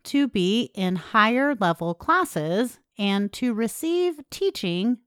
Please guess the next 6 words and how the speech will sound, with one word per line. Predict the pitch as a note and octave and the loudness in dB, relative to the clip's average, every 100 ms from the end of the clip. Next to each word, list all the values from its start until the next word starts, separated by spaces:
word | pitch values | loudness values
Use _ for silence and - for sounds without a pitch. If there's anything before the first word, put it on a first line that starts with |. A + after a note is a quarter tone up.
| _ | _
from | D#4+ E4 D#4+ | 2 4 2
certified | - - D#3+ F3+ - G#3+ A3+ A3+ | -2 -4 -2 -2 0 2 2 0
teachers. | - D#4+ D#4 - F3 D#3 - - - _ _ _ _ _ _ _ _ _ _ | -4 -4 -2 0 0 0 -4 -12 -16 _ _ _ _ _ _ _ _ _ _
The | A#3+ C#4+ | 2 2
findings | - F#4 A4+ A4+ A4 A4 - - | 4 2 0 -2 -4 -4 -6 -8
suggested | - E4+ B3 B3+ B3 - A#3 A3+ | 2 2 4 2 2 0 2 2